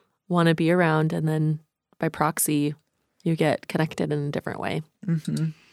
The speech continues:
Speaker 1: One thing that kind of this conversation about Zoe has reminded me of is equine therapy.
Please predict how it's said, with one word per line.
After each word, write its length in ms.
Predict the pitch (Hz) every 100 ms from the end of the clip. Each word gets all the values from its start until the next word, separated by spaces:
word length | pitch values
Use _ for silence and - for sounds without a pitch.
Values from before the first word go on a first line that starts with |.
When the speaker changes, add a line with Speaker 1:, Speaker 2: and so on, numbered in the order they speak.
| _ _ - - - -
Speaker 1:
One 360 | - 170 202 240
thing 280 | 240 208 165
that 240 | 151 147 - -
kind 200 | - 165
of 40 |
this 120 | 151
conversation 720 | - 165 156 165 156 156 160
about 500 | 165 151 160 151 -
Zoe 260 | 156 160 160
has 200 | 151 -
reminded 280 | 143 143 139
me 120 | 143
of 140 | 143 151
is 220 | 160 - - _ _ -
equine 300 | 208 180 165
therapy. 420 | - - -